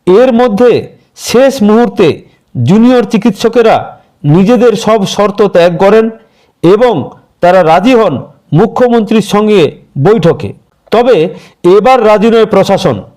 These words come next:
স্বাস্থ্য প্রতিমন্ত্রী চন্দ্রিমা ভট্টাচার্য জুনিয়র চিকিৎসকদের জানিয়ে দেন, অনেক দেরি হয়ে গিয়েছে, ফলে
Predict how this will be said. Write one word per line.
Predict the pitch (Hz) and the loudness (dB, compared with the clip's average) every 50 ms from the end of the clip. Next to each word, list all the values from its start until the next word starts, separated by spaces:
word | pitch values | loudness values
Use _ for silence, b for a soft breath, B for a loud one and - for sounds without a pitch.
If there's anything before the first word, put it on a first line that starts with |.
| _ _ _ _ _ _ _ _ | _ _ _ _ _ _ _ _
স্বাস্থ্য | - - - 170 202 220 - - - 269 269 | -14 -8 -4 -2 -2 -2 -4 -4 -4 -4 -2
প্রতিমন্ত্রী | 269 254 247 262 240 240 254 247 220 240 240 180 127 101 - b b b b b - | 0 0 0 0 0 0 0 0 0 0 0 0 0 -2 -6 b b b b b -2
চন্দ্রিমা | - 196 233 233 233 240 247 233 233 214 | 0 2 2 2 2 2 2 2 0 0
ভট্টাচার্য | 170 196 202 196 220 214 214 233 233 196 190 196 135 117 - b b b b b b b 135 123 | 0 -2 -2 0 -2 0 0 0 0 0 0 0 0 0 -2 b b b b b b b -6 -4
জুনিয়র | 117 160 208 220 240 254 254 247 - | 0 0 2 2 2 2 2 0 -2
চিকিৎসকদের | - 226 190 233 196 - 233 220 202 185 190 226 196 175 | -2 -2 0 -2 -2 -2 -2 -2 -2 0 0 0 0 0
জানিয়ে | 131 147 160 190 226 247 240 | 0 0 0 2 2 2 2
দেন, | 220 202 160 123 98 - b b b b b b b | 2 0 0 -2 -4 -8 b b b b b b b
অনেক | - 170 202 226 254 240 180 | -2 -2 0 0 0 0 -2
দেরি | 143 147 196 247 262 247 | 0 0 0 2 2 2
হয়ে | 214 233 226 220 | 4 4 2 2
গিয়েছে, | 185 202 202 185 190 - 143 104 - - - _ _ _ _ _ _ _ _ _ - | 2 2 0 0 0 0 -2 -2 -4 -8 -18 _ _ _ _ _ _ _ _ _ -10
ফলে | - 180 202 240 233 202 139 101 | -4 -2 0 0 0 0 -2 -4